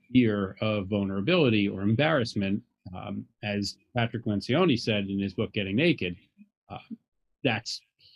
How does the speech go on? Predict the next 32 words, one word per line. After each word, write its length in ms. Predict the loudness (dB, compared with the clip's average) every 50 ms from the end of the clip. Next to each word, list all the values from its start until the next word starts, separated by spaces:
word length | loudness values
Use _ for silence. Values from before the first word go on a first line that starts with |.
| -20 _ _ _ -18 -12 -8 -6 -6 -4 -2
wildly 800 | -2 0 2 2 4 4 6 4 4 2 0 -2 -2 -2 -4 -8 -14 _ _ _ _ _ _ _ _ _ _ _ _
critical 420 | 0 0 2 2 0 -2 -4 -4 -4 -8
for 100 | -10 -10
success. 560 | -10 -10 -12 -10 -12 -12 -12 -14 -16 -16 -18 _ _ _ _ _ _ _ _ -8
To 60 | -2 2
be 160 | 4 4 6
able 240 | 6 4 2 0 -2
to 380 | -2 2 4 4 6 6 6 4
admit 380 | 4 4 6 6 4 4 0 _ _ _ _
when 160 | 0 2 4
you 120 | 4 4 4
don't 300 | 4 4 2 2 0 -2
know 200 | -2 0 0 0
something, 460 | 0 -2 -4 -4 -6 -8 -10 -8 -6
or 220 | -4 -4 -4 -4 -8 _ _ _ _ _ _ _
how 80 | 0 2
many 140 | 4 4 4
times 240 | 6 4 6 6 6
have 100 | 4 4
you 60 | 6
been 200 | 6 6 4 4
part 200 | 2 2 2 2
of 60 | 0
a 40 | 0
conversation 720 | 0 0 0 2 2 0 0 0 0 0 0 0 0 -2 -2
where 100 | -2 -2
someone's 280 | -2 0 0 0 0
talking 380 | 0 0 0 0 0 -2 -2 0
about 300 | 2 2 2 2 2 2
an 100 | 2 2
athlete 680 | 2 2 2 0 0 0 2 2 2 0 -2 -4 -12 _ _ _ _ _ _
and, 260 | -2 0 2 2 0